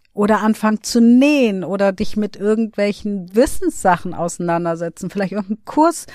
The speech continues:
belegen, wo du mehr Wissen aneignen möchtest. Also es ist, diese Zeit hat wirklich auch eine Chance, Dinge zu machen, anzuschauen,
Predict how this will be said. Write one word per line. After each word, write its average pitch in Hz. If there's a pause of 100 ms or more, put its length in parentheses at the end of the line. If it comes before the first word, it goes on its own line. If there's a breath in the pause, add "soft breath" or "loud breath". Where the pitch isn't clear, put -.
(260 loud breath)
belegen, 185
wo 185
du 190
mehr 196
Wissen - (100)
aneignen 170
möchtest. 170
Also 196
es - (100)
ist, 196 (220)
diese 202
Zeit 247
hat 233
wirklich 220
auch 190
eine 196
Chance, 226 (140)
Dinge 240
zu -
machen, 220 (580 loud breath)
anzuschauen, 226